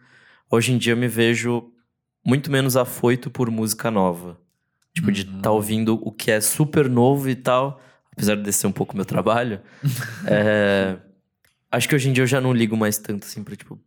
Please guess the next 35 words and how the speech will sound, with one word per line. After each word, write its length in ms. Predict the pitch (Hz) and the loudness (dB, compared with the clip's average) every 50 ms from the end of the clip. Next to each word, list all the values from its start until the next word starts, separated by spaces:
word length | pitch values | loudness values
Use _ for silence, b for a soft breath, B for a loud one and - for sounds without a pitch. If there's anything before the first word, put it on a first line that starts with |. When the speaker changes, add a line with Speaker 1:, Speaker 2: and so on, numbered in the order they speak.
| _ _ - | _ _ -20
Speaker 1:
o 60 | - | -20
que 160 | - - - | -18 -18 -18
que 80 | - - | -18 -6
tá 140 | - 123 113 | -2 -2 -2
mega 380 | 110 107 104 101 107 113 113 110 | 0 -2 -2 0 0 0 0 -2
acontecendo. 580 | 107 - 113 104 - 113 104 - - 110 101 95 | -4 -4 -8 -8 -6 -8 -8 -6 -6 -6 -8 -8
Fala, 120 | 120 131 | -10 -10
cara, 460 | - 180 175 143 110 104 101 98 98 _ _ _ _ _ _ _ _ _ _ _ - | -8 -2 0 0 0 0 -4 -8 -12 _ _ _ _ _ _ _ _ _ _ _ -6
sei 140 | - 156 | -2 0
lá, 220 | 151 123 104 104 104 | 2 2 2 2 0
eu 80 | 98 92 | -2 -6
quero 400 | - - - 101 110 113 113 110 _ _ _ _ _ _ _ _ _ - | -8 -12 -14 -12 -12 -16 -18 -20 _ _ _ _ _ _ _ _ _ -4
ouvir 240 | 127 127 120 120 123 | -2 -2 -2 -4 -10
qualquer 300 | - - 127 123 - 113 | -8 -8 -8 -6 -6 -10
outra 180 | - - - | -8 -8 -12
coisa. 540 | - - - 107 104 104 107 110 110 104 107 - _ _ b b b b b b b b b b b b b b b _ - | -14 -8 -4 -4 -4 -4 -4 -8 -12 -14 -14 -20 _ _ b b b b b b b b b b b b b b b _ -4
E, 40 | |
sei 160 | - - 135 123 | -2 0 2 4
lá, 140 | 120 120 | 4 2
sabe, 220 | 117 - 127 113 104 | 2 0 -2 -4 -4
tipo, 180 | - - - | -6 -12 -14
ter 140 | _ - 120 | _ -4 -4
tempo 420 | - - 131 123 139 147 135 135 117 | -2 0 0 2 2 2 0 0 0
de 100 | 104 113 | 0 -2
aproveitar 680 | 107 - 113 113 104 107 107 104 - 110 107 110 120 | -2 0 0 0 2 2 0 -2 0 0 2 2 4
um 180 | 123 117 110 104 | 2 2 2 0
disco 380 | 98 92 104 104 - - - | 0 0 -2 -4 -4 -6 -8
de 80 | 101 95 | -10 -8
verdade 600 | 95 104 101 95 92 95 95 98 101 110 101 - | -4 -4 -4 -2 -2 -2 -2 0 -2 -2 -4 -8
e 40 | - | -6
tal, 220 | - - 104 104 | -2 0 0 2
e 40 | 104 | 2
não 160 | 104 101 113 | 0 -2 -2
ficar 220 | 120 - - - 113 | -4 -6 -2 0 0
ouvindo 360 | 110 101 101 104 104 98 95 | 0 0 -4 -10 -14 -14 -18